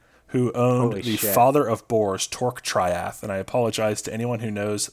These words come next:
Speaker 1: how to actually pronounce that for mangling that pronunciation. Uh, when Russell Brand's curse activated, it made Phoebe a totem, a focus for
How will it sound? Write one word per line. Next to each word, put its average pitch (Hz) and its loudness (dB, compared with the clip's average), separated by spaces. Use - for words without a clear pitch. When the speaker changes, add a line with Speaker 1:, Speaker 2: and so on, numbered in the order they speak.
Speaker 1:
how 110 2
to 107 -2
actually 107 -2
pronounce 143 -6
that 143 -6
for - -6
mangling 117 0
that 104 -4
pronunciation. 95 -8
Uh, 98 2
when 110 0
Russell 135 2
Brand's 117 -2
curse - -4
activated, 101 0
it 101 -6
made 110 -2
Phoebe 113 -2
a 92 -4
totem, 90 -2
a 104 -8
focus - 0
for 95 -4